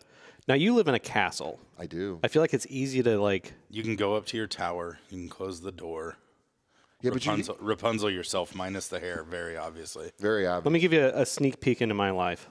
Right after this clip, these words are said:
Speaker 1: Last night, and, and give me, like, a-, all, all things aside, like, we're moving, our, our house is in chaos.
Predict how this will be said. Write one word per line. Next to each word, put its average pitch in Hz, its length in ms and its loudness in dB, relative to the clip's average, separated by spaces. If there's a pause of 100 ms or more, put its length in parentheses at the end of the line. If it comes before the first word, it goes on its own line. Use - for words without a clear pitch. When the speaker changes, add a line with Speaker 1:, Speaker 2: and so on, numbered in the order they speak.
Speaker 1:
Last 123 380 0
night, 90 320 0 (340)
and, 160 280 4
and 156 120 4
give 202 140 6
me, 180 460 4
like, 135 260 2 (100)
a-, - 120 -4 (140)
all, 131 340 2 (1000)
all 135 140 6
things 127 280 4
aside, 110 380 4
like, 107 180 2
we're 117 60 2
moving, 156 440 6
our, 110 240 4
our 117 120 2
house 107 300 2
is 107 60 -4
in 95 120 -4
chaos. 123 600 2